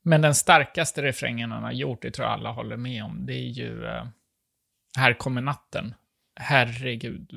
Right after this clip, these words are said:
vilken stark refräng där, alltså. Det är helt otroligt.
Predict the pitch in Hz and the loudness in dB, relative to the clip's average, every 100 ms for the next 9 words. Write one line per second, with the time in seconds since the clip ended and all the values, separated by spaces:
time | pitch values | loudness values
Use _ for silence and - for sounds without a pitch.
0 | 120 - - 64 64 - - - - 120 | -10 -10 -8 -8 -8 -10 -6 -4 0 0
1 | 113 - 127 - 131 - - - 147 143 | 0 -8 -8 -6 -6 -6 -8 -10 -10 -10
2 | 127 _ _ - 151 160 139 120 156 127 | -12 _ _ -10 -6 -4 -4 -4 -4 -6
3 | 135 123 - 131 151 123 117 127 _ | -8 -12 -14 -8 -6 -6 -8 -12 _